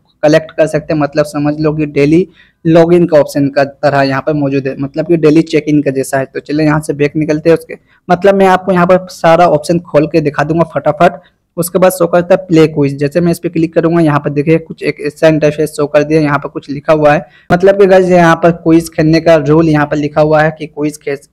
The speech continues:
कैसे यहाँ पे खेला जाता है। तो चलिए यहाँ से बैक निकलते हैं। उसके बाद शो करता है lucky spin। अगर मैं इस पे click करूँगा तो यहाँ पर कुछ ऐसा interface आ जाएगा और यहाँ से आप लोग spin कर सकते हैं। चलिए बैक निकलते हैं। उसके बाद शो करते हैं यहाँ पर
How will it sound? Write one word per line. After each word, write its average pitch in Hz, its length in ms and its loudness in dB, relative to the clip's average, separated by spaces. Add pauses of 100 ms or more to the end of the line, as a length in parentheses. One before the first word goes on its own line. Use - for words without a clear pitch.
कैसे 147 260 2
यहाँ 151 160 2
पे 156 120 -2
खेला 151 280 0
जाता 147 260 2
है। 156 60 4
तो 151 120 -6
चलिए 147 260 -2
यहाँ 147 140 2
से 151 140 -6
बैक 147 240 -4
निकलते 151 300 -2
हैं। 156 40 2
उसके 165 180 -2
बाद 165 120 2
शो 160 180 -4
करता 160 260 0
है 165 60 0
lucky 156 280 0
spin। 165 280 -2
अगर 156 160 2
मैं 160 120 0
इस 156 100 -10
पे 160 100 -12
click 156 260 -8
करूँगा 160 280 0
तो 160 160 -8 (180)
यहाँ 143 140 -2
पर 156 140 -4
कुछ 156 200 -10
ऐसा 147 160 -2
interface 151 440 -2
आ 151 80 2
जाएगा 156 280 4
और 147 100 2
यहाँ 143 180 0
से 151 100 -2
आप 147 120 -6
लोग 151 140 -4
spin 151 280 -8
कर 151 160 -4
सकते 156 340 -4
हैं। 165 80 -2 (440)
चलिए 165 180 4
बैक 165 180 2
निकलते 165 340 0
हैं। 170 40 6
उसके 165 180 -2
बाद 156 140 2
शो 156 160 -6
करते 160 260 -2
हैं 156 40 -2
यहाँ 147 100 -2
पर 156 120 0